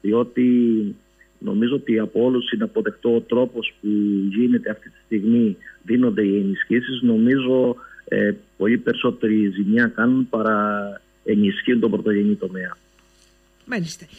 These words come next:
Speaker 2: Εσείς λέτε λοιπόν ότι εφόσον διαχειριστεί με τον καλύτερο δυνατό τρόπο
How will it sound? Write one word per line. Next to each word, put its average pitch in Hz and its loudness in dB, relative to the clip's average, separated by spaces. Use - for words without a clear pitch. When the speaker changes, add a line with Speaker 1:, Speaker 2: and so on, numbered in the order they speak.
Speaker 2:
Εσείς 208 -4
λέτε 247 -2
λοιπόν 196 -2
ότι 196 -2
εφόσον 190 -4
διαχειριστεί 190 -2
με 165 -4
τον 165 -4
καλύτερο 214 0
δυνατό 202 0
τρόπο 170 -4